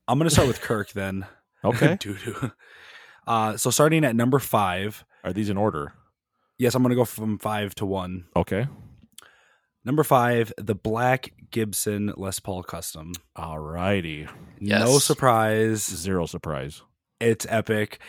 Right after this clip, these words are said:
Speaker 1: I, and in fact, I'm pretty sure you're probably not, you're not gonna be surprised at any of my Kirk ones. <laughs>
Speaker 2: Ah, you never
Speaker 1: Um,
Speaker 2: know.
Speaker 1: all right, number four,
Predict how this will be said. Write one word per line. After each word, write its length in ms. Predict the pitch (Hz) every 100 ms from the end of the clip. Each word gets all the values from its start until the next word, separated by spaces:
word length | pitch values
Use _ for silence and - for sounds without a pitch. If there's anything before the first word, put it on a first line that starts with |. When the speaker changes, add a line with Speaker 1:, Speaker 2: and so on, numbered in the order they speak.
| - -
Speaker 1:
I, 100 | 131
and 120 | 131
in 200 | 131 131
fact, 320 | - 131 127
I'm 120 | 127
pretty 200 | 120 123
sure 240 | 120 - 117
you're 220 | 110 110
probably 1040 | - 110 110 107 101 107 104 104 69 - -
not, 240 | 107 107 104
you're 160 | 120
not 120 | 113
gonna 100 | 110
be 100 | 104
surprised 460 | 101 101 98 92 95
at 140 | 98
any 180 | 95 95
of 100 | 92
my 140 | 87 90
Kirk 280 | - 82
ones. 320 | 82 85 90 - 127 -
<laughs> 180 | - 120
Speaker 2:
Ah, 180 | 330
you 180 | 427 294
never 180 | 92 85
Speaker 1:
Um, 80 | 85
Speaker 2:
know. 280 | 82 131 196 - - _ _ _
Speaker 1:
all 100 | 131
right, 160 | 113 80
number 400 | 104 113 143 165
four, 720 | - 139 113 104 107 113